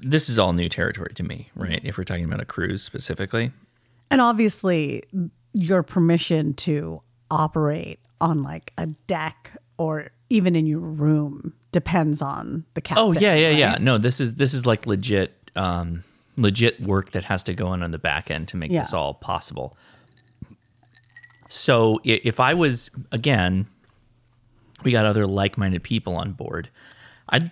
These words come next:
Speaker 1: wanna spend time with them, talking about radio, hanging out, set up a radio, multiple radios, and
Speaker 2: Yeah, I would
Speaker 1: you know,
Speaker 2: love
Speaker 1: get on the air.
Speaker 2: for, like, the first night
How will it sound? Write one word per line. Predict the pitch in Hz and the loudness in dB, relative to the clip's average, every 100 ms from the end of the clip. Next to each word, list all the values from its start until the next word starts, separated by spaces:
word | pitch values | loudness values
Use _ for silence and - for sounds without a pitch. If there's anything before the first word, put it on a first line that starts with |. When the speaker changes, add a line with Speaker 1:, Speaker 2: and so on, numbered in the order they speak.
| - | -4
Speaker 1:
wanna | 156 160 147 | 0 2 2
spend | - - 135 131 - | -2 0 0 0 -4
time | - 143 135 131 - | -4 0 0 -2 -4
with | 139 131 | -2 2
them, | 190 220 - _ _ _ _ - _ _ - | 2 0 -4 _ _ _ _ -20 _ _ -2
talking | 143 127 | 2 4
about | 123 95 | 4 4
radio, | 104 113 110 | 4 4 4
hanging | 101 104 101 | 4 4 4
out, | 95 95 - - - - | 2 0 -2 -20 -20 -8
set | - 143 131 | 0 4 4
up | 127 | 4
a | 139 | 4
radio, | 127 117 107 107 104 110 131 - - | 4 2 2 2 2 0 -2 -10 -6
multiple | 156 143 135 - 123 | 0 2 2 0 0
radios, | 113 104 101 104 - | 2 2 2 0 -4
and | 101 - _ _ _ _ _ _ | -8 -10 _ _ _ _ _ _
Speaker 2:
Yeah, | 214 254 - | 2 4 4
I | 196 381 | 4 4
would | 453 226 | 4 4
Speaker 1:
you | |
know, | 139 | 6
Speaker 2:
love | 175 | 4
Speaker 1:
get | 110 | 4
on | 104 104 | 2 0
the | 101 | 2
air. | 131 - - | 0 -2 0
Speaker 2:
for, | 208 | 2
like, | 180 165 | 2 0
the | 180 | -2
first | - - 285 - | -4 0 0 2
night | 208 147 147 - | 2 2 0 -4